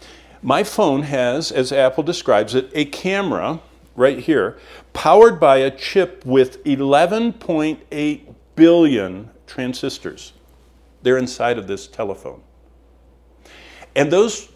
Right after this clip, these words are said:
transistors are in a sixteen core neural engine that's capable of, listen to this, eleven trillion operations. When I take my phone and look like this,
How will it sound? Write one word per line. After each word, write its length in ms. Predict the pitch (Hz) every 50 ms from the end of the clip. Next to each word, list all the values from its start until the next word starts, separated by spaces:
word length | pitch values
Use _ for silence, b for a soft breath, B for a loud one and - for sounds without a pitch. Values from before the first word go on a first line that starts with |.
| _ _ -
transistors 920 | - - 190 196 202 202 202 - - 214 214 - - - 98 95 - -
are 220 | - - 139 143 147
in 120 | 143 143
a 80 | 135 127
sixteen 680 | - - - 240 - - - - - 202 185 185 180
core 300 | 170 - 170 156 143 139
neural 400 | 131 135 135 139 151 175 190 180
engine 420 | - 170 175 175 160 139 135 117 120
that's 180 | 123 123 -
capable 580 | - - - 170 170 175 165 131 104 110 110 110
of, 100 | 107 110
listen 380 | 113 120 147 151 - - 170 151
to 80 | 147
this, 320 | 123 113 104 98 - - - B B B B B B B B B B
eleven 720 | 135 139 143 139 139 151 147 170 175 175 196 202 190 196 - _ _ _ _ _
trillion 1120 | - - - - - - - 160 170 180 175 165 151 127 117 104 95 92 92 98 101 98 - _ -
operations. 760 | 113 110 - 127 117 110 107 104 - - - - - - - B B B B B B
When 120 | 135 147
I 60 | 190
take 240 | 202 - 196 190 190
my 140 | 160 160 160
phone 280 | - - 160 156 156
and 100 | 147 135
look 180 | 139 160 170 -
like 200 | 175 165 165 -
this, 360 | 151 147 151 - - - -